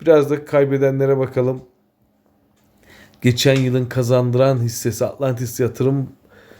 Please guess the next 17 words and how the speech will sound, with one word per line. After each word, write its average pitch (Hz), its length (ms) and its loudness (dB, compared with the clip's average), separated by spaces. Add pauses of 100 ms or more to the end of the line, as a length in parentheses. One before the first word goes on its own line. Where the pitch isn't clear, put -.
(140)
e, 123 140 0
üst - 340 -6
üste 135 500 2
negatif 131 480 -4
pozisyonlara 120 640 0
gidiyor 117 300 0
arkadaşlar. 110 480 -2
Yüzde 117 200 -2
sekiz 123 320 -2
nokta 117 180 -2
doksan 117 360 -2
iki 123 420 -2 (420)
ile 120 380 2 (280)
yüz 120 300 -2
bir 127 180 0
liraya 113 320 2
düşmüş 127 540 -8